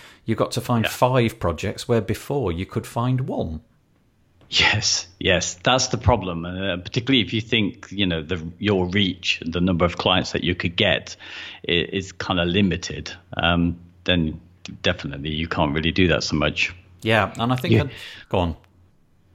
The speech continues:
Speaker 2: Yeah, but no, I just think that's the thing, you know, i-, if you get rid of all of that work and leave you to do more of the marketing to get more clients, but you don't really believe that you can kind of expand or don't want to expand beyond the area that you cover, then <laughs> you,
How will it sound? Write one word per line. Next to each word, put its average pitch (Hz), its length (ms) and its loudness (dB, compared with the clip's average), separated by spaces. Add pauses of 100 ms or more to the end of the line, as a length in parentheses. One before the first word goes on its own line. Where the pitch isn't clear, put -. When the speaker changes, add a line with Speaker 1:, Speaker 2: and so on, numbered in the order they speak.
(100)
Speaker 2:
Yeah, 143 260 8
but 151 140 6
no, 170 120 8
I 143 220 4
just 143 240 -10
think 151 140 -6
that's 135 160 -2
the 127 80 -6
thing, 120 260 -2
you 117 100 -4
know, 113 140 -4
i-, 101 60 -4
if 123 420 -2
you 113 100 -2
get 139 200 0
rid 113 120 0
of 107 120 -2
all 101 160 -4
of 95 80 -4
that 101 180 -2
work 95 300 -6
and 90 280 -4
leave 101 260 2
you 95 160 0
to - 120 -8
do 95 180 0
more 90 280 2
of 90 60 -6
the 92 60 2
marketing 92 540 2
to - 80 -8
get - 160 -2
more 85 160 0
clients, 92 300 0
but 76 140 -4
you 85 40 0
don't 98 240 0
really 87 280 2
believe 85 360 0
that - 140 -4
you - 80 -8
can 80 260 0
kind 85 260 0
of 76 100 0
expand 80 680 0
or 73 160 -4
don't 85 300 0
want 85 260 0
to 67 200 -4
expand 71 500 -4
beyond 76 400 -4 (160)
the 78 180 2
area 76 320 2
that - 240 -4
you 82 80 -6
cover, 82 380 0
then 85 280 -2 (140)
<laughs> - 140 -14
you, 104 100 4